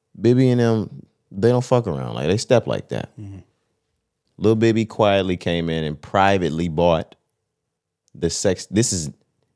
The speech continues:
Speaker 1: nasty work as well, but it's crazy that Lil Bibby had to do that. Um, he bought the sex tape file from her.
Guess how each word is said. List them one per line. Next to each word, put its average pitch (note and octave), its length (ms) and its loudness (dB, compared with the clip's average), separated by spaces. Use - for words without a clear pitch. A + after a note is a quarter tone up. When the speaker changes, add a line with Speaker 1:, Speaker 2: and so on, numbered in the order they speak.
Speaker 1:
nasty E2+ 560 -2
work D#2+ 340 0
as C#2 100 -10
well, C#2+ 480 -2
but C#2+ 320 -4
it's F2+ 160 -8
crazy G#2 440 4
that D#2+ 120 2
Lil E2 160 2
Bibby D2+ 240 -2
had D2 220 -2
to D2+ 60 -6
do D2+ 220 -2
that. B1 240 -6
Um, D2 400 -2
he G#2+ 160 -2
bought G2 540 2
the E2 140 -2
sex - 480 0
tape E2 360 0
file C#2+ 640 0
from G2 480 0
her. F2 500 0